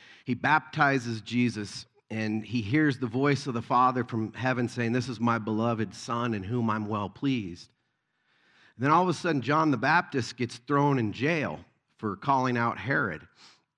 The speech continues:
And he knows he's in trouble. And he eventually gets beheaded, right?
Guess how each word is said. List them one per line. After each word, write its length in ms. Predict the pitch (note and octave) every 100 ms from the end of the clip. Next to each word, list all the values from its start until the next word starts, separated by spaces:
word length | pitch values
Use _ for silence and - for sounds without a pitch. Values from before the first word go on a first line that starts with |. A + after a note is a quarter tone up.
| _ _ _ _ _ _ _ -
And 180 | G#2+ G#2
he 120 | A#2
knows 280 | A#2+ C3 A#2+
he's 220 | C3 A#2+
in 140 | A2
trouble. 480 | G2 C3+ C3 A#2+ E2 _ _ _ _ -
And 260 | F2+ F#2 F#2+
he 140 | G2+
eventually 460 | F#2+ A#2 - G2+ F2+
gets 220 | G#2 -
beheaded, 600 | - G#2 F2+ C#3 F#2+ C#2+
right? 300 | D#2 F2+